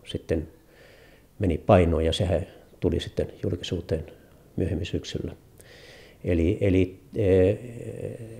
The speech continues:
kaikki nämä tarinat, joita Lönnrot, eh, kokosi Kalevalan, niin perustuu kansan,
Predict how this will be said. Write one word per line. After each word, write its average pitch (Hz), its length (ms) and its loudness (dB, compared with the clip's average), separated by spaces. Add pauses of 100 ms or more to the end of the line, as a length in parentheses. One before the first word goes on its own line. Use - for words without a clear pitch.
(640)
kaikki 123 240 6
nämä 127 160 8
tarinat, 135 400 8 (360)
joita 107 280 6
Lönnrot, 107 560 2
eh, 101 420 -2 (1300)
kokosi 123 400 6
Kalevalan, 95 460 6
niin 98 120 2
perustuu 104 480 2
kansan, 117 400 2